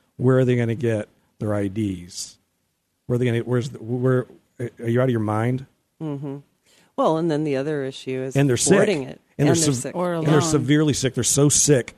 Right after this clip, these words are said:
Speaker 1: that they're homeless now. And it's
Speaker 2: Right.
Speaker 1: like, "Hey, you know, you could, uh, hitchhike across town, and I,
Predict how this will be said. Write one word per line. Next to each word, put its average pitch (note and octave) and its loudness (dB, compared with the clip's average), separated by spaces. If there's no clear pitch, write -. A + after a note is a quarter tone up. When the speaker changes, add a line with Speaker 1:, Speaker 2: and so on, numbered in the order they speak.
Speaker 1:
that C3 0
they're A2+ -2
homeless B2+ 0
now. F#2 -12
And A#2+ -6
it's B2 -2
Speaker 2:
Right. B2+ -2
Speaker 1:
like, A#2 -2
"Hey, F3+ -2
you A#2 -4
know, C#3 -2
you C3 -4
could, A#2 -6
uh, G2+ -6
hitchhike A#2+ -2
across A2 -6
town, C#3 -2
and A2+ -6
I, C3+ -8